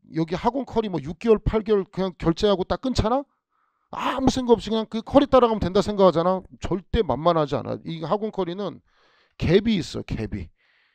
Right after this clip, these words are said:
이렇게 갭이 있어. 이, 이렇게는 이쁘게 그린 거고 내가 볼 때 이, 이런 갭이 있어, 이런 갭이.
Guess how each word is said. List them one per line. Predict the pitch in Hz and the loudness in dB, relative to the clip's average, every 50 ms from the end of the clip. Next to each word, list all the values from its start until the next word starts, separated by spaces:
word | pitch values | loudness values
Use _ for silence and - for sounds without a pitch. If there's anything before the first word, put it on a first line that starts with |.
| _ - | _ -4
이렇게 | 185 233 269 254 - 226 208 | -2 0 0 0 0 -2 -2
갭이 | - - - 151 156 143 139 | 0 0 0 0 0 -2 -4
있어. | 123 - - - - 80 - _ _ _ _ _ | -6 -8 -10 -14 -18 -18 -20 _ _ _ _ _
이, | - - 156 156 - | -12 -10 -10 -6 -2
이렇게는 | 202 220 254 - - 240 240 220 151 | 0 0 0 0 0 -2 -2 -2 -2
이쁘게 | 165 185 - - 240 202 220 190 | -6 -6 -4 -4 -2 -2 -2 -2
그린 | 170 180 160 151 | -2 -4 -4 -4
거고 | 139 147 135 151 143 | -6 -6 -6 -6 -4
내가 | - 135 151 | -4 -2 -2
볼 | 165 160 | -2 -4
때 | - 147 | -6 -8
이, | 147 151 156 165 | -8 -6 -8 -8
이런 | 151 143 156 170 233 233 - | -10 -6 -2 0 0 0 0
갭이 | - 143 131 - | -2 -4 -4 -6
있어, | - 156 - - 127 | -10 -16 -14 -12 -10
이런 | 127 123 113 | -10 -10 -10
갭이. | - - 95 90 92 92 101 101 98 | -12 -12 -12 -12 -12 -10 -10 -10 -10